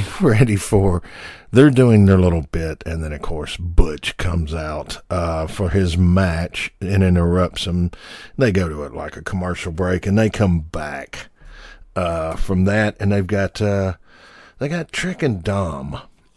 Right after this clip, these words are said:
doing, uh, a little spot, and everybody's <laughs> messing with Trick. Trick getting, man, Trick gonna have to, he, Trick gonna show him how to whoop a Trick, uh, because, uh,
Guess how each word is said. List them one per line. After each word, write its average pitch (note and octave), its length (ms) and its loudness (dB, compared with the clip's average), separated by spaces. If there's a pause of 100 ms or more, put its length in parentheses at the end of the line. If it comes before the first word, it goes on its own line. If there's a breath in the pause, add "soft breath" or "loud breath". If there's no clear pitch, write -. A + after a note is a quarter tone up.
(140)
doing, F#2 540 2
uh, E2 520 -4 (120)
a F#2+ 80 -2
little F2 460 -2
spot, - 720 -6 (680 loud breath)
and G2+ 160 -2
everybody's D3+ 800 8
<laughs> - 0 -
messing G2 680 2
with - 280 -2
Trick. - 560 -6 (560 loud breath)
Trick B3 260 -4
getting, G2+ 340 4 (340 loud breath)
man, C3 560 4 (420)
Trick E3+ 220 -2
gonna D3 160 2
have C3 200 0
to, G2 260 -4
he, G#2+ 180 2 (200)
Trick C3+ 200 -4
gonna B2+ 120 -2
show B2+ 120 -4
him A#2 80 -4
how A#2 80 0
to A2+ 80 2
whoop D3+ 200 0
a D3+ 60 6
Trick, E2+ 320 -6 (140)
uh, F#2+ 480 2
because, F#2 600 -2
uh, F2 240 -2